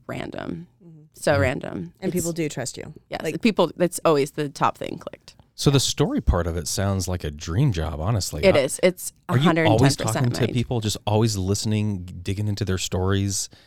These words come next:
Speaker 1: Yeah,
Speaker 3: That
Speaker 1: well,
Speaker 3: sounds great to
Speaker 1: yeah,
Speaker 3: me.
Speaker 1: so I, I mean,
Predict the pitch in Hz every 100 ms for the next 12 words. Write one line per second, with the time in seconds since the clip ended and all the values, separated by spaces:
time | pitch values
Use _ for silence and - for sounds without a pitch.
0 | - 214 190 175 220 262 - 113 - 101
1 | 117 - 247 240 220 - 254 233 220 -
2 | 208 220 233 240 240 220 - 240 247 220
3 | 196